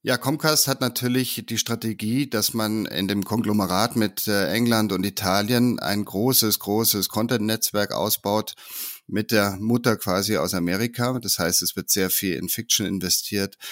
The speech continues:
und es wird sehr geguckt, dass es Synergien gibt und dementsprechend, dass man so schnell wie möglich, äh, positive Zahlen hat.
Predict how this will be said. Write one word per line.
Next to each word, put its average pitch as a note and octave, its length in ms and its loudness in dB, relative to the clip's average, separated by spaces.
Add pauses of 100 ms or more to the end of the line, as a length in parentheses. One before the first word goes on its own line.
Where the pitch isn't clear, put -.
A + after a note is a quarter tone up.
(240)
und F2 160 -4
es - 160 0
wird F#2+ 180 -2
sehr F#2 240 0
geguckt, - 640 -10
dass F2 220 2
es E2+ 200 2
Synergien G#2+ 680 0
gibt C#3+ 360 0 (300)
und F#2 160 -6
dementsprechend, F#2+ 840 -2
dass F#2 180 -4
man F2+ 100 -4
so F2+ 100 -6
schnell F2 280 -2
wie F#2+ 80 -4
möglich, F#2 560 -4
äh, F2+ 180 -2
positive F#2 560 -8
Zahlen F2+ 420 -2
hat. A#2 240 -4